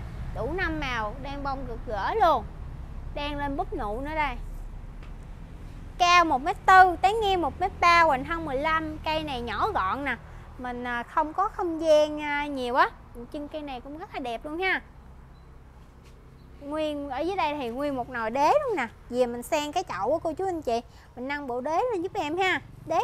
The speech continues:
còn ăn sâu ở dưới nhiều lắm. Mã số tám này em cũng xin giao lưu là tám trăm năm mươi ngàn.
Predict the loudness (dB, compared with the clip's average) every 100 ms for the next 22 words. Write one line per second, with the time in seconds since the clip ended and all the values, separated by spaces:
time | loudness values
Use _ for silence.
0 | 0 -4 -6 -8 0 2 2 2 0 -2
1 | -2 -2 -4 -4 -14 -18 -18 -8 -4 0
2 | 0 4 4 4 0 -2 -4 -4 -2 2
3 | 2 2 2 2 0 -2 -6 -4 -4 -4
4 | -4 -6 -6 -6 -6 -6 -8